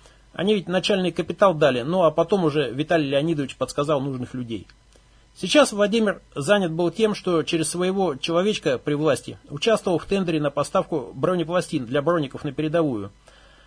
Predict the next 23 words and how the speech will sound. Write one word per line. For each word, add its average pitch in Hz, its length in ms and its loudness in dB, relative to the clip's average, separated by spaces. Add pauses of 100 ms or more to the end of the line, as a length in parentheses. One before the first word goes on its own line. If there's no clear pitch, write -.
(160)
Как-то 208 300 2
так 220 240 4
получилось, 202 480 2
что - 120 -6
несмотря 180 480 0
на, 165 380 2
в 151 160 -6
общем, 156 320 -2 (140)
обилие 170 560 2
ручной 170 360 2
стрелковки 175 680 2
в 131 100 -10
новых 156 300 0
регионах, 156 500 0 (520)
на 180 180 0
подведомственных 165 800 0
им 160 100 0
складах, 151 480 0
со 190 160 -2
снаряги 196 460 4
было 160 240 2
не 156 160 2
очень. 104 360 -6